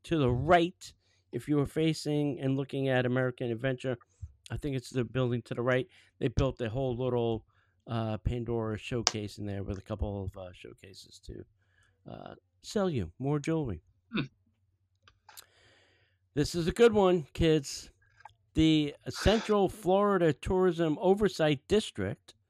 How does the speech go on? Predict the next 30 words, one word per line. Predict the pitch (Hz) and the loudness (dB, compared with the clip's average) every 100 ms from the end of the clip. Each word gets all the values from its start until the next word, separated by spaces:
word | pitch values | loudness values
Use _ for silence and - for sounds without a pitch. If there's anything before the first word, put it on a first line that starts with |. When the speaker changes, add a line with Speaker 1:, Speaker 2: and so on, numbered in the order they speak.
| _ _ _ _ _ _ | _ _ _ _ _ _
Speaker 1:
just | - - | -20 -20
rolls | - - - | -16 -16 -14
right | - - | -20 -16
off | - | -16
the | - - | -18 -14
tongue. | - - - _ _ _ _ _ _ _ - - _ _ _ _ _ _ _ | -14 -14 -20 _ _ _ _ _ _ _ -20 -20 _ _ _ _ _ _ _
Speaker 2:
Yeah, | 180 226 247 185 | 4 8 8 8
Speaker 1:
And | 170 185 | 6 2
Speaker 2:
it, | 147 | 0
it | 156 | 0
flows. | - 175 170 - _ _ _ | 2 0 0 -4 _ _ _
It's | - | -14
got | - - | -4 0
a | |
great | 165 139 | 2 2
flow | 117 104 | 0 -2
to | 90 | -4
it. | 82 _ _ _ _ _ _ - | -10 _ _ _ _ _ _ 2
Speaker 1:
and | 175 190 180 - | 6 6 4 -2
the | 151 127 170 165 165 139 - _ | -2 6 8 8 4 0 -8 _
past | - 208 214 214 - | 0 2 2 -2 -8
Reedy | - 135 190 196 196 | -6 0 0 0 -2
Creek | - 190 170 - - _ - | 2 2 2 0 -20 _ 0
Firefighter | 170 208 196 - 139 131 123 | 2 2 -2 0 0 2 2
Union | 135 190 151 104 113 _ | 6 6 6 2 -2 _
Speaker 2:
Hmm. | - 151 131 | -2 0 2
Speaker 1:
are | 151 135 _ | 0 -2 _
deadlocked | - 202 185 151 107 107 - - - _ _ _ - | 4 6 4 0 2 0 -2 -14 -16 _ _ _ -2
over | 143 143 139 | 2 2 0
this | 131 127 - - | 0 -2 -4 -14